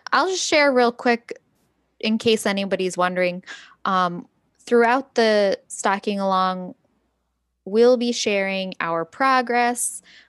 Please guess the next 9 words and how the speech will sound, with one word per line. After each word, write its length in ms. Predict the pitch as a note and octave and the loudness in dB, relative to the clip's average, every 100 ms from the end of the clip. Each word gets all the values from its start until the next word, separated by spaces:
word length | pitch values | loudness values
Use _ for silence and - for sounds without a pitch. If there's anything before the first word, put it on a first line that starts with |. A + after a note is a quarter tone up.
| _ - | _ -6
Um, 340 | F3+ F3 E3+ | -4 -4 -6
in 140 | F#3 | -6
November 840 | F#3 E3 G#3 A3 A3 G#3+ G#3+ G#3 - | -4 -2 -2 0 0 0 -2 -4 -8
on 120 | F#3 | -10
the 100 | E3+ | -6
eleventh 600 | E3 F#3 A3 A#3 A3+ - - - | -4 -2 -2 -2 -6 -8 -14 -10
and 240 | F3+ E3+ | -8 -8
the 40 | D#3+ | -10
twenty-fifth, 840 | - D3+ D#3+ - A#3 A#3 - - | -12 -12 -10 -4 -2 -4 -12 -20